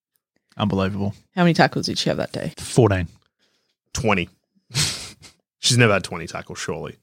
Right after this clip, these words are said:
Speaker 2: No, the highest is twenty-one. That was Ebony Marinoff. She's had nineteen before.
Speaker 3: That's right. Well, I reckon this was that, that game.
Speaker 2: It was
Speaker 3: Nineteen.
Speaker 2: the game before that game.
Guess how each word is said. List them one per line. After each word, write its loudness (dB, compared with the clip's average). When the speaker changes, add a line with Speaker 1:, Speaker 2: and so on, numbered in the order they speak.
Speaker 2:
No, -2
the 4
highest 4
is 4
twenty-one. 2
That 4
was 2
Ebony 4
Marinoff. -2
She's 0
had 4
nineteen -2
before. -6
Speaker 3:
That's -10
right. -12
Well, 2
I 8
reckon 2
this -2
was -6
that, -4
that -8
game. -10
Speaker 2:
It 2
was 6
Speaker 3:
Nineteen. -2
Speaker 2:
the 4
game 4
before -2
that -4
game. -6